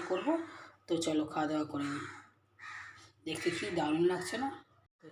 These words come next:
চলো, এখন খাবার দাবার তো হয়েই গেছে, খাওয়া দাওয়াটা করে নিই, পরে কথা বলছি তোমাদের সাথে। খেয়ে নিই, খিদে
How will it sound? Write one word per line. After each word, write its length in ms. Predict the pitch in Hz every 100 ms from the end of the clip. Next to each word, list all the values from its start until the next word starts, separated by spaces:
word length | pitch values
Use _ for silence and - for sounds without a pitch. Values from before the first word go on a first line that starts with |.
| -
চলো, 220 | 160 180 247 - _ - 190
এখন 180 | 160 151 151 151
খাবার 180 | 151 139
দাবার 180 | 151 151 -
তো 40 | 151
হয়েই 200 | 151 156 175
গেছে, 240 | 175 262 285 - - - _ _ -
খাওয়া 160 | - 156
দাওয়াটা 240 | 156 151 156 156
করে 160 | 160 196
নিই, 140 | 311 311 -
পরে 200 | - - - - - - - - - - - 156
কথা 200 | 151 151
বলছি 200 | 156 160 160
তোমাদের 240 | 156 156 160
সাথে। 140 | 175 208 -
খেয়ে 160 | 151 160
নিই, 80 | 156
খিদে 180 | 151